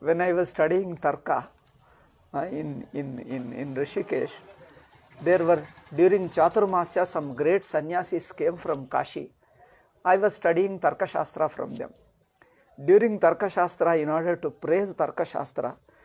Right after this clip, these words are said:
they would give the examples of other Shastras. Students of other Shastra like Sahitya, Vyakarana, Vedanta, Tarka,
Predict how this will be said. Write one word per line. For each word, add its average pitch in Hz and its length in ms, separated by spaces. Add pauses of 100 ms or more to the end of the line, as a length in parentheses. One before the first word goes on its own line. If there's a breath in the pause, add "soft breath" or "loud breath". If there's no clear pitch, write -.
(160 soft breath)
they 160 200
would 202 200
give 220 200
the 208 140
examples 156 840 (340 soft breath)
of 202 340 (140)
other 170 260
Shastras. - 800 (1300 soft breath)
Students 214 640
of 196 140
other 175 240
Shastra 151 500
like 147 240
Sahitya, 147 680 (440 soft breath)
Vyakarana, 139 640 (320)
Vedanta, 135 720
Tarka, - 360